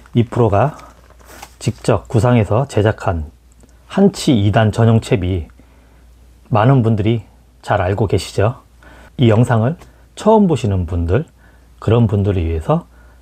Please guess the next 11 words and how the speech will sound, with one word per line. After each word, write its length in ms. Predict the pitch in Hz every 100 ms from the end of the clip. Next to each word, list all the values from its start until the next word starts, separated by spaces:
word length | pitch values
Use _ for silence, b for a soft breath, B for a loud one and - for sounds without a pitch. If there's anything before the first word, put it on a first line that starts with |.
| _
다시 220 | - 90
한 100 | 90
번 180 | 85 80
더 280 | 92 151 - _ _
설명을 560 | - 160 170 156 135
좀 220 | 110 139 160 - -
해드리겠습니다. 640 | 170 160 110 - 85 78 - - - B B B B -
요 140 | 151
채비 280 | - 196 202
같은 280 | 160 - 165
경우에는 480 | 123 120 135 180